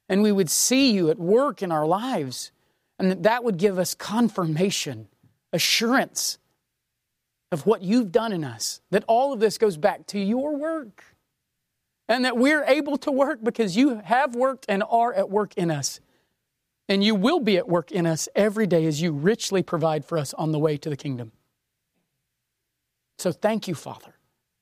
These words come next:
I pray our lives would be changed because of what we've seen from you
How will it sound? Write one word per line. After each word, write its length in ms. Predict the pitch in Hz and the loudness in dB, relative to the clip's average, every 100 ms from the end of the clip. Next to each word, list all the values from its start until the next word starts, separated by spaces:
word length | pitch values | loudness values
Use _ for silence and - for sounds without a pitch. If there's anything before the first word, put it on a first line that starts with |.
| _ _ _ _ _ _ _ _ _ _ _ _ 147 | _ _ _ _ _ _ _ _ _ _ _ _ -12
I 60 | |
pray 200 | - 202 | -4 -2
our 120 | 180 | 0
lives 300 | 156 165 175 | 0 0 -2
would 100 | 165 | -4
be 100 | 156 | -6
changed 560 | 156 147 135 131 117 - _ _ _ _ _ _ _ _ _ _ - | -4 -4 -4 -6 -10 -18 _ _ _ _ _ _ _ _ _ _ -12
because 220 | 156 147 | -8 -6
of 80 | 131 | -2
what 140 | 165 | -2
we've 160 | 160 156 | -2 -4
seen 360 | - 185 196 | -2 0 0
from 220 | 196 196 175 | -2 -4 -2
you 300 | 175 170 | -2 -4